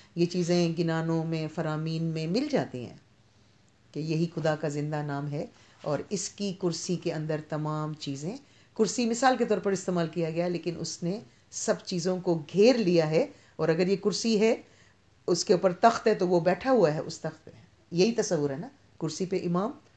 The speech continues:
बराजमान है। तो जब इमाम ज़ाहिर दरबार में आता है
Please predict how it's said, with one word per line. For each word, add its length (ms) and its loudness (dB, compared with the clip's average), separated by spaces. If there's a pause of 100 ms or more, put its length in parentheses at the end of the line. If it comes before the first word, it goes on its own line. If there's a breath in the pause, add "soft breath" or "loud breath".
(120)
बराजमान 600 -2
है। 260 -8 (400 loud breath)
तो 80 -2
जब 260 2
इमाम 380 0 (140)
ज़ाहिर 380 4
दरबार 420 4
में 120 -2
आता 220 -2
है 320 0